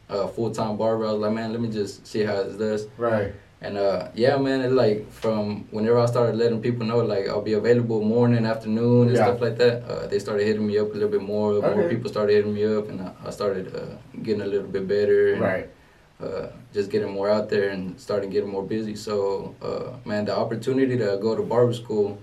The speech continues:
Speaker 1: shout out to Zach over there at, uh, Madison Barber School.
Speaker 2: Oh, yeah.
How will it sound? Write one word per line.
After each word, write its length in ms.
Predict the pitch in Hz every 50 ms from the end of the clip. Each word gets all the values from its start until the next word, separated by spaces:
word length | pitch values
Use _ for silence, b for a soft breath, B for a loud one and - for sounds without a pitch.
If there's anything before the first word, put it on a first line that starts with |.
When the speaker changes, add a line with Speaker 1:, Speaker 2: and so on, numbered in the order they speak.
| b b b b b b
Speaker 1:
shout 220 | - - 107 104 104
out 180 | 107 104 - -
to 120 | - 104
Zach 300 | 98 - 110 107 107 104 - 104
over 160 | 107 107 110
there 240 | 104 104 104 104 98
at, 240 | 98 98 92 - -
uh, 200 | 104 98 104 -
Madison 380 | - 107 107 107 104 - 110 107
Barber 220 | 104 110 113 113 -
School. 340 | - 240 - - - - -
Speaker 2:
Oh, 40 |
yeah. 340 | 160 226 247 190 - - -